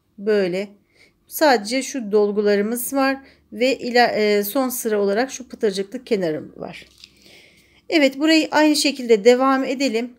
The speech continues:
Tekrar dönelim. Aynı işlemi yaparak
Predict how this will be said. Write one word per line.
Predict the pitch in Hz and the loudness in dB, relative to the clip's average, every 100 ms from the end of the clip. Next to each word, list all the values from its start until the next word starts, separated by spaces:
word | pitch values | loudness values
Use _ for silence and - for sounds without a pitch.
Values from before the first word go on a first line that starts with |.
| _ | _
Tekrar | - 302 254 233 226 | -6 -4 2 4 4
dönelim. | 214 190 175 220 240 _ _ _ _ _ _ _ _ _ _ _ _ _ _ _ _ _ _ _ _ _ _ - | 4 2 0 -2 -6 _ _ _ _ _ _ _ _ _ _ _ _ _ _ _ _ _ _ _ _ _ _ -2
Aynı | 277 294 | 0 0
işlemi | 277 - 247 233 | -2 -4 -2 0
yaparak | 233 233 254 185 202 208 | 0 0 2 4 2 0